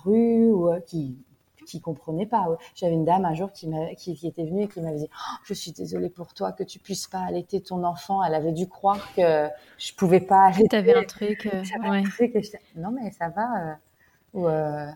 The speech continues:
Speaker 1: une sage-femme pour Simon qui m'avait dit, euh, « Est-ce que, euh,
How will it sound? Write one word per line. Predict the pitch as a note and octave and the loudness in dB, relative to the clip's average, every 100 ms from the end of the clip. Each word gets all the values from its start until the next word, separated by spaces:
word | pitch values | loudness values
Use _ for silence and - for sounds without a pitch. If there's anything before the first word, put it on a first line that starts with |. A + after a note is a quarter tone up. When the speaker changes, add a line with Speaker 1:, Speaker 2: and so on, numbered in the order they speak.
| _ _ G#3 | _ _ 0
Speaker 1:
une | G3+ | 0
sage-femme | F#3 F3 - F#3+ G3 | 0 -4 -2 -2 -2
pour | F#3 E3 | -4 -12
Simon | - F3+ F3 G3+ | -6 -4 -2 -4
qui | - | -6
m'avait | F3+ E3 D#3+ D#3+ E3+ | -4 -2 -2 -2 -2
dit, | D#3+ F#3+ | -2 0
euh, « | F#3+ - - _ - | 0 -2 -12 _ -20
Est-ce | F3+ - | -18 -8
que, | - | 0
euh, | A3+ A#3 G3+ | 4 4 2